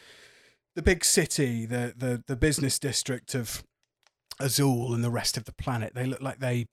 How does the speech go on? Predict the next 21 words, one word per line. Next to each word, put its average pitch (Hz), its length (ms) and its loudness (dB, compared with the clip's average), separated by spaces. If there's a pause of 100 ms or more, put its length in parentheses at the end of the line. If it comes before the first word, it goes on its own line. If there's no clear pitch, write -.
(260)
couldn't 208 380 -2
give 175 160 -4
a 165 60 -2
toss - 360 -4
about 110 260 -8
anybody 117 380 -2
else 104 240 -2
walking 113 340 -2
into 110 220 -4
this, - 520 0
this 117 240 -6
room. 113 340 -4 (720)
Um, 117 380 -2 (220)
you 143 120 -4
don't 220 280 4
notice 180 380 2
anybody 131 760 2 (420)
looking 127 680 2 (420)
in 156 160 2
your 127 180 4
direction, 123 760 -2